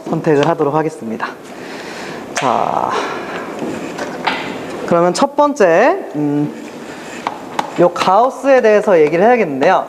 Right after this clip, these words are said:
이 가우스는 보통 시험 문제에 어떻게 출제가 될까요?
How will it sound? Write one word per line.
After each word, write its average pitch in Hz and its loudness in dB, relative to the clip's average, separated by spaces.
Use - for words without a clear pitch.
이 208 6
가우스는 226 2
보통 202 0
시험 294 2
문제에 208 4
어떻게 185 2
출제가 180 2
될까요? 147 0